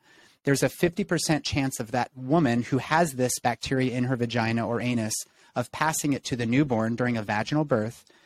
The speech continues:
And if the baby is colonized, one to two percent are gonna develop an early onset G B S disease, which can be catastrophic. Um, it's about two to three percent, meaning two to three out of a hundred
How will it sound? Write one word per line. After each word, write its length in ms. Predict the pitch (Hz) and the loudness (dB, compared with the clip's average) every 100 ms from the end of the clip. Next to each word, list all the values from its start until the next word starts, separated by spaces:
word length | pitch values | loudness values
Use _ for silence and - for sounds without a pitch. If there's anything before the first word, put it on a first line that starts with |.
| - - - | -20 -20 -4
And 180 | 139 139 - | 0 0 4
if 260 | 180 196 | 4 4
the 120 | - | 0
baby 320 | 139 147 151 135 | 2 4 4 2
is 120 | - | 0
colonized, 840 | - 190 214 127 98 107 156 - - _ _ _ _ _ | 2 4 4 4 0 -2 -6 -8 -16 _ _ _ _ _
one 360 | 139 135 160 180 | 0 4 6 6
to 60 | |
two 200 | 165 - | 2 0
percent 640 | 160 139 - 160 131 123 - _ - | 0 0 2 2 2 0 -6 _ -2
are 100 | 135 | 2
gonna 200 | 135 127 | 2 2
develop 460 | 127 123 123 117 | 2 4 2 2
an 100 | 120 - | -4 0
early 280 | 131 131 123 | 2 2 4
onset 460 | 117 113 - 110 | 2 2 0 -2
G 160 | 110 113 | -2 -2
B 120 | 113 | -2
S 140 | 107 | -4
disease, 420 | - 110 104 95 - | -4 -4 -4 -4 -2
which 200 | 156 - | -2 0
can 260 | 151 214 | 2 4
be 100 | 180 | 4
catastrophic. 920 | 131 - 120 110 - 117 113 101 101 _ _ - _ | 2 2 2 0 2 2 2 -4 -10 _ _ -20 _
Um, 180 | - 131 | 0 2
it's 140 | 135 156 | 4 4
about 340 | 143 147 - | 4 4 2
two 300 | - - 190 | -4 2 4
to 80 | 180 | 4
three 260 | - 160 | 4 2
percent, 680 | 156 143 - - 135 190 - - _ _ - | 2 0 0 2 4 2 -4 -14 _ _ 0
meaning 260 | 151 143 | 2 4
two 200 | 131 - | 4 4
to 80 | 180 | 4
three 260 | 165 165 156 | 4 2 4
out 140 | 143 | 4
of 80 | 143 | 4
a 60 | 127 | 2
hundred 640 | - 151 151 131 120 113 | 0 0 2 4 2 0